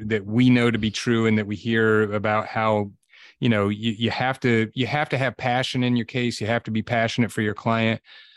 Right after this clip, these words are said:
Uh, I've said it a bunch of times. If you don't look like you care about your case, then the jury sure isn't gonna care about your case. So, uh, you need to, you need to be passionate for your client. But, um,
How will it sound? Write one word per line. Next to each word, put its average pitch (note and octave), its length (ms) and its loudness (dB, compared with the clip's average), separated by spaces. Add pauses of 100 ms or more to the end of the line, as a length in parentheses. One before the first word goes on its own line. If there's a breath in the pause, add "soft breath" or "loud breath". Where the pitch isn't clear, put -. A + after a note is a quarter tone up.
(200 loud breath)
Uh, G#2+ 360 0
I've A#2 160 -4
said A#2+ 180 0
it A2 360 2
a G#2+ 80 -2
bunch A#2 300 -2
of G#2 60 -6
times. A2+ 500 -2 (580 soft breath)
If A#2+ 180 -4
you C3 100 2
don't C3 200 2
look B2+ 120 0
like B2 180 -2
you A#2+ 60 0
care A#2+ 220 0
about A2+ 240 0
your A2+ 80 -4
case, A2+ 540 -4 (340)
then G#2 360 0 (100)
the G#2+ 80 -6
jury G2+ 480 0 (160)
sure D3 260 -2
isn't G2 200 -4
gonna F#2+ 160 -8
care G2 200 -6
about F#2 260 -8
your F#2 60 -16
case. E2 300 -12
So, G2 340 -4 (480 loud breath)
uh, G2 280 0 (140)
you C3 200 4
need G#2+ 220 4
to, G#2+ 80 0
you A#2 260 4
need A2+ 180 4
to G#2 60 -4
be G2+ 100 -2
passionate G2+ 440 -4
for G2+ 100 -8
your F#2+ 100 -6
client. F#2 440 -6 (100)
But, G2+ 240 -6
um, F#2 340 -4